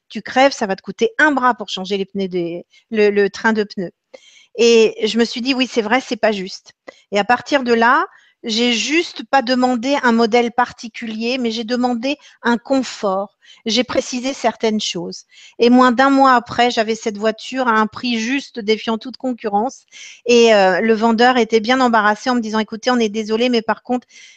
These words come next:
il nous reste juste une blanche en stock et avec telle et telle option. » Et c'était exactement ce que je voulais.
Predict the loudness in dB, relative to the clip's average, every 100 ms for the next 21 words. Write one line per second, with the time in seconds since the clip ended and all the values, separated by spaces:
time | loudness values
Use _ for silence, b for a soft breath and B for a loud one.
0 | B 0 2 4 2 0 -4 -4 -8 -8
1 | -2 2 4 4 4 4 0 -2 -2 0
2 | 0 0 b b 0 2 0 0 0 2
3 | 0 0 0 0 -4 -12 -12 -16 _ -14
4 | -10 -2 -2 0 -2 -2 -4 -2 0 -2
5 | -6 -8 -8 -8 -10 -10